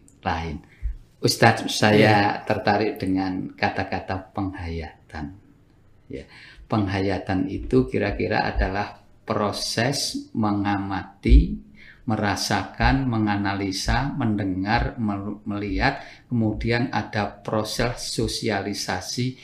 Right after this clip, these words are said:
Speaker 1: internalisasi, eh, apa yang ada di dalam Muhammadiyah itu. Itu yang menurut saya, eh, apa,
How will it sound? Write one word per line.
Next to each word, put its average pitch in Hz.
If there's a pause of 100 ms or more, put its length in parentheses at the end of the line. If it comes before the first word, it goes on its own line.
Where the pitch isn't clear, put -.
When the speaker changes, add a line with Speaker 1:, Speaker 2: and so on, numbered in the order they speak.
(300)
Speaker 1:
internalisasi, 104 (560)
eh, 95 (280)
apa 107
yang 110
ada 104
di 95
dalam 90 (360)
Muhammadiyah -
itu. - (1400)
Itu 117
yang 120
menurut 113
saya, 107 (200)
eh, 104 (720)
apa, 113